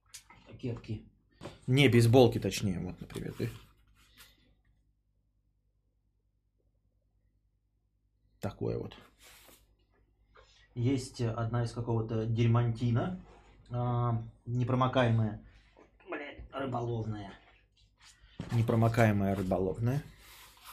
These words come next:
Вот, она тоже глубокая, пиздец. Вот она мне даже на ухе налазит и еще глубже ушей зайдет. Вот это глубокая кепка. Вот, она из какого-то дерьмантина, она не садится.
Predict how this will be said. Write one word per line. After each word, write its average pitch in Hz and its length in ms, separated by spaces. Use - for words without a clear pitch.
Вот, 117 180
она 110 120
тоже 117 200
глубокая, 113 520
пиздец. 98 420
Вот - 120
она 113 100
мне 113 100
даже 110 260
на 117 160
ухе 151 240
налазит 107 420
и 104 40
еще 104 180
глубже 104 360
ушей 98 300
зайдет. 95 240
Вот 107 80
это 151 140
глубокая 95 500
кепка. - 340
Вот, - 180
она 120 140
из 123 100
какого-то 120 340
дерьмантина, 123 580
она 113 160
не 120 260
садится. 92 580